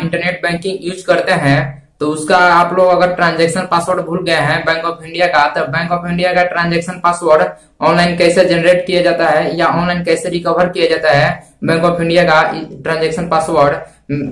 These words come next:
इस वीडियो में हम बताएंगे। मेरा नाम है विशाल कुमार, आप देख रहे हैं बारहमाह टच। अगर चैनल पर नए, नए हैं तो चैनल को सब्सक्राइब कर लीजिए, वीडियो पसंद तो वीडियो को लाइक कीजिए। Bank of India का आप लोग अगर transaction password भूल गए हैं तो online कैसे generate किया जाता है या भूले हुए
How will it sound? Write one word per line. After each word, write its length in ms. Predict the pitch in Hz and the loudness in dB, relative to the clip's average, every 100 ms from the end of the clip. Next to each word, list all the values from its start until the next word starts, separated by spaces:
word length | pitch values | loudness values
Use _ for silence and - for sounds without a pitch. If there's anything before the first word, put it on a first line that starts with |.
| - | -8
इस 160 | 165 165 | -8 -6
वीडियो 220 | 165 165 185 | -4 0 0
में 100 | 175 | 0
हम 200 | 175 170 | -2 0
बताएंगे। 440 | 175 175 185 180 | 2 2 2 0
मेरा 200 | 175 170 | 0 0
नाम 180 | 175 175 | 0 -2
है 140 | 170 170 | -2 -6
विशाल 300 | 165 175 175 | -2 -2 -2
कुमार, 240 | 175 175 | -2 0
आप 200 | 151 156 | 2 0
देख 100 | 156 | 0
रहे 100 | 151 | -4
हैं 80 | 156 | -2
बारहमाह 240 | 147 156 175 | 0 0 0
टच। 180 | 180 160 | -2 -4
अगर 180 | 156 156 | -2 -2
चैनल 260 | 160 165 | -4 -8
पर 120 | 175 170 | -6 -6
नए, 320 | 175 180 180 - | -4 -2 -2 -4
नए 200 | 160 170 | -2 0
हैं 200 | 180 165 | 0 -2
तो 60 | 160 | -6
चैनल 260 | 143 165 175 | -6 -4 -4
को 120 | 185 | -2
सब्सक्राइब 480 | 180 175 - 170 175 | -4 -4 -2 0 0
कर 100 | 180 | -2
लीजिए, 260 | 180 175 180 | -2 -4 -6
वीडियो 280 | 175 160 170 | -6 -4 -4
पसंद 200 | 170 156 | -4 -10
तो 80 | |
वीडियो 220 | 151 147 151 | -6 -2 0
को 140 | 147 | 2
लाइक 240 | 143 139 135 | 4 2 0
कीजिए। 380 | 113 107 98 - - - - | -4 -4 -6 -14 -20 -20 -12
Bank 360 | 131 139 160 165 | -2 0 0 2
of 260 | 165 160 160 | 0 0 -4
India 260 | 156 170 | 0 2
का 100 | 156 | 2
आप 420 | 147 151 - 147 147 | 2 2 2 0 0
लोग 180 | 156 156 | -2 2
अगर 220 | 147 151 | 2 2
transaction 600 | 147 147 139 143 139 160 | 0 -2 0 -2 -2 -4
password 320 | 156 147 156 147 | 0 0 0 -2
भूल 220 | 139 160 | 0 0
गए 80 | 143 | 0
हैं 240 | 131 139 147 | 0 0 -2
तो 80 | 151 | -2
online 420 | 147 151 147 151 160 | 0 2 2 0 0
कैसे 280 | 139 135 147 | 0 0 0
generate 380 | 147 147 156 147 | 0 0 -2 0
किया 160 | 147 | 2
जाता 260 | 147 143 147 | 2 2 2
है 100 | 143 | 2
या 160 | 139 135 | 2 0
भूले 300 | 131 139 151 | -2 0 2
हुए 280 | 147 147 | 4 4